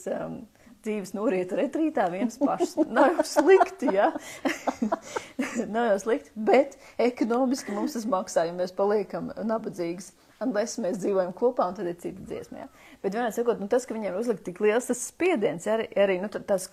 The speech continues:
smadzeņu skalošana tik spēcīga, ja, nu, ka jā, nu, viņi vienkārši notinās, nodzerās un nomirst, nu.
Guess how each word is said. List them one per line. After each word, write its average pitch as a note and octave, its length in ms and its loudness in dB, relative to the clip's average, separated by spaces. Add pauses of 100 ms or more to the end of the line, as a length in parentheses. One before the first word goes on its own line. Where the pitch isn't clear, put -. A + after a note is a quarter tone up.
(120)
smadzeņu A3+ 400 -4
skalošana E3 560 -2
tik G#3 160 -10
spēcīga, F#3+ 680 -4
ja, - 20 -2
nu, A3 80 -6
ka C4 160 -4
jā, F#4+ 160 -2
nu, F#3 160 -2
viņi G#3 160 -4
vienkārši C4+ 400 -2
notinās, F3 480 -4
nodzerās C#4+ 560 -4
un G4+ 80 -6
nomirst, C4+ 480 -6
nu. G#3+ 140 -6